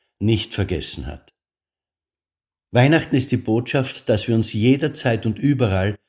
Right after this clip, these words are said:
an diese Kraft um Hilfe wenden dürfen. Es mag scheinen, als sei das heute unmodern, aber wenn es wirklich ernst wird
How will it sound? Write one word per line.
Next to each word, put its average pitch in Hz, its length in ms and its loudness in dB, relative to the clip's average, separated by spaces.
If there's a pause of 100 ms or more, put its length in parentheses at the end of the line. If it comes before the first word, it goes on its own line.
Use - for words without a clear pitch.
(300)
an 120 240 4
diese 175 360 2
Kraft 123 460 -2
um 117 80 2
Hilfe 110 400 0
wenden 90 360 -2
dürfen. 80 500 -12 (1800)
Es - 300 0
mag 107 260 0
scheinen, 110 400 2
als 95 300 -4
sei - 340 0
das 104 220 -2
heute 117 260 0
unmodern, 92 720 2 (540)
aber 131 240 0
wenn 156 100 4
es 160 220 2
wirklich 185 320 2
ernst 131 420 -2
wird 95 320 -4